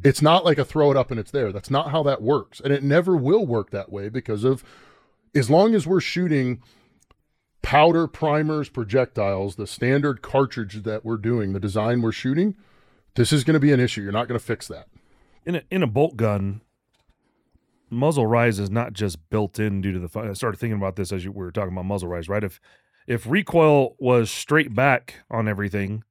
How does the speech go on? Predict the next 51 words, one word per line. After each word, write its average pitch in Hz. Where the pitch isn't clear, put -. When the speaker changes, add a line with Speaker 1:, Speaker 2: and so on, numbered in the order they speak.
Speaker 2:
like, 110
when 135
you 139
normally 151
pull 139
the 120
trigger 127
on 117
a -
bolt 120
gun, 104
if 98
every 135
force 120
was 95
equal, 104
the 104
muzzle 123
is 107
not 117
inherently 113
going 104
to 95
rise 92
on 87
you. 82
Speaker 1:
No. 180
Speaker 2:
All 165
of 104
the, 120
everything 160
is 110
coming 113
out 120
in 95
a 95
straight 110
line. 107
Speaker 1:
Yeah. 180
Speaker 2:
Now, 127
a 101
pistol 175
rises 110
because 120
you 120
have 110
the 120
action 120
of 98
the 98
slide, 113